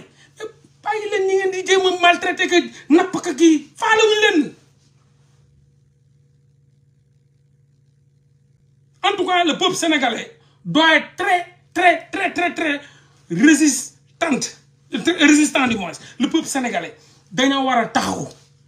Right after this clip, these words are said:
Dañoo war a waajal seen bopp. Dañoo war a waajal seen bopp. Bañ a jàpp affaire bi caaxaan. Bañ a jàpp ay affaire bi foo.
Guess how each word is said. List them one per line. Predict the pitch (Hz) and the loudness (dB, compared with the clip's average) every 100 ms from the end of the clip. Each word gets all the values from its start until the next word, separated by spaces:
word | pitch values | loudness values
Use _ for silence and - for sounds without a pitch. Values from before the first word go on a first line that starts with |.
| _ | _
Dañoo | 220 247 247 | -4 0 2
war | 233 | 0
a | |
waajal | 214 233 233 220 | 0 0 0 0
seen | 226 214 - | 0 0 2
bopp. | 226 - - _ _ _ _ _ _ _ _ _ _ _ _ _ _ _ _ _ _ | 2 2 -14 _ _ _ _ _ _ _ _ _ _ _ _ _ _ _ _ _ _
Dañoo | 269 294 | 2 4
war | 277 254 | 4 0
a | |
waajal | 240 247 233 | 2 2 0
seen | - 220 156 | 2 2 4
bopp. | 170 - - _ _ - | 2 0 -12 _ _ -2
Bañ | 277 285 | 0 0
a | 165 | 0
jàpp | 269 247 - | -4 -4 -4
affaire | 247 240 | -4 -4
bi | 240 - | -6 -2
caaxaan. | 269 240 202 208 320 _ _ _ _ | -2 -2 -4 -8 -10 _ _ _ _
Bañ | 247 277 | 0 0
a | 208 | 2
jàpp | 269 - | 0 0
ay | 254 254 | -4 -2
affaire | 240 247 214 | -4 -4 -2
bi | 226 | -2
foo. | - 240 - - | 4 2 2 -10